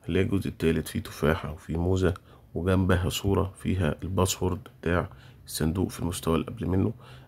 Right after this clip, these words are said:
هنلاقي إن إحنا هنحتاج اتنين أخضر وأزرق وأحمر،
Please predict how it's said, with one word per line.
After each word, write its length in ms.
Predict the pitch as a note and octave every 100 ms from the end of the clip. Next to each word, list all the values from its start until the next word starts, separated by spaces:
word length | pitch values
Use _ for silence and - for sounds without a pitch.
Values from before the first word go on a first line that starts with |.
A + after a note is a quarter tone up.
| -
هنلاقي 280 | E2 F#2+ G2+
إن 100 | F#2+
إحنا 200 | F#2+ E2+
هنحتاج 440 | - - F#2+ -
اتنين 380 | - G2 G2 -
أخضر 480 | G#2+ G2+ G2 - - -
وأزرق 420 | - E2+ G2 E2+ -
وأحمر، 420 | D2+ - D2